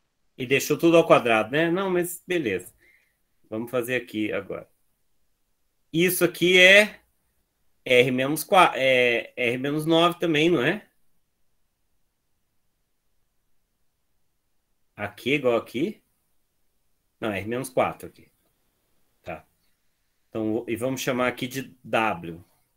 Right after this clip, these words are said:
W ao quadrado mais R menos quatro ao quadrado é igual a quatro mais R ao quadrado. Você vê como você precisa saber a álgebra, tá? Se você não sabe a álgebra básica,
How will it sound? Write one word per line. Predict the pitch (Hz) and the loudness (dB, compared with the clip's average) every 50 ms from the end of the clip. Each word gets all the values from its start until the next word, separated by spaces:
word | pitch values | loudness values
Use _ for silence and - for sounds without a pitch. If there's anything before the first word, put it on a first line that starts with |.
| _ _ _ _ _ _ _ _ _ _ _ _ _ _ _ _ _ _ _ - | _ _ _ _ _ _ _ _ _ _ _ _ _ _ _ _ _ _ _ -14
W | 104 104 120 113 113 110 107 110 | -6 -4 -2 -2 -2 -2 -2 -4
ao | 113 - | -4 0
quadrado | - 139 139 135 143 143 139 147 147 156 170 185 | 2 2 2 4 4 6 6 4 4 0 -4 -4
mais | 175 160 131 123 117 113 107 104 - - - | -2 0 0 2 2 0 -2 -4 -8 -12 -10
R | 113 110 107 104 101 104 | -8 -6 -6 -6 -6 -6
menos | 101 104 101 101 98 - | -8 -8 -10 -10 -12 -12
quatro | - - 104 101 98 90 107 104 | -6 -4 -4 -4 -4 -6 -10 -10
ao | - | -6
quadrado | - 135 135 139 139 135 139 143 151 - _ _ _ _ _ _ _ _ _ _ _ _ _ _ _ _ | -4 -4 -2 0 0 2 2 0 -2 -6 _ _ _ _ _ _ _ _ _ _ _ _ _ _ _ _
é | - 120 | -6 -6
igual | 113 - 131 123 | -2 0 0 0
a | 117 117 | 0 -2
quatro | - 123 113 113 113 110 - 123 | -2 0 0 0 0 -2 -6 -8
mais | 120 123 123 123 110 107 | -6 -4 -4 -4 -2 0
R | 120 117 113 117 | 0 0 0 -2
ao | 113 | -2
quadrado. | - 139 127 107 95 92 90 | -2 -2 -2 -4 -6 -8 -4
Você | - - 143 | -4 -4 0
vê | 123 135 143 | 0 0 -2
como | 143 - 170 170 175 | 0 0 0 0 0
você | 175 190 | -2 -6
precisa | 180 175 - 196 180 | -8 -8 -10 -10 -4
saber | - 214 196 185 156 160 160 | -2 -2 -2 0 2 4 6
a | 160 | 8
álgebra, | 156 143 131 117 107 - 104 90 87 87 90 101 _ _ _ _ _ _ | 8 8 6 4 2 -4 -10 -10 -12 -12 -14 -16 _ _ _ _ _ _
tá? | - 113 107 110 123 - _ _ _ _ _ _ _ _ _ | -6 -4 -4 -4 -6 -10 _ _ _ _ _ _ _ _ _
Se | - - 127 | -18 -14 -8
você | - 151 | -4 -2
não | 151 156 | -2 -2
sabe | 165 160 170 147 135 123 135 | 0 2 2 2 4 4 4
a | 127 | 4
álgebra | 123 123 120 117 123 120 135 143 147 | 4 4 2 2 -2 -4 -4 -4 0
básica, | 139 139 139 151 170 190 175 127 104 98 _ - 78 78 | 2 4 4 4 4 2 0 -2 -6 -14 _ -20 -20 -20